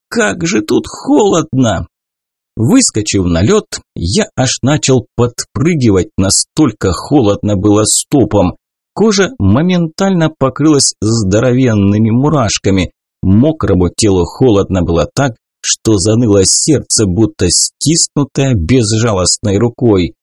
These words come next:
Краешком сознания понимал, подобные эксперименты со здоровьем – могут закончиться безвременной и трагической кончиной, но любопытство заставило пробежаться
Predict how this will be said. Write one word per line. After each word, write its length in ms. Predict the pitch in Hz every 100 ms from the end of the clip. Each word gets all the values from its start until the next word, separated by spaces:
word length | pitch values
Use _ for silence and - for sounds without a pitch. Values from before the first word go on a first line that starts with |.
| _ _ _ _ _ _ _
Краешком 600 | - 147 226 214 - 190
сознания 720 | 175 175 156 156 170 147 139 127 -
понимал, 640 | 135 139 156 127 78 76 - _ -
подобные 760 | 92 85 143 151 107 95 92
эксперименты 920 | 98 95 - - 98 104 135 113 95
со 200 | 85 98
здоровьем – 680 | 85 80 85 123 156 101 82 - _ -
могут 540 | 92 95 98 98 117 -
закончиться 880 | 90 90 85 - 123 123 104 - 101
безвременной 880 | 85 80 85 85 85 139 131 104 95 -
и 120 | 101
трагической 960 | - 98 90 110 104 98 - - 92 -
кончиной, 800 | - 92 90 - 190 139 87 76 _ _ _ _
но 260 | 101 131 226
любопытство 800 | 202 175 165 - 190 - - 156
заставило 840 | 143 139 - - - 160 147 139 -
пробежаться 840 | 123 101 110 104 117 113 -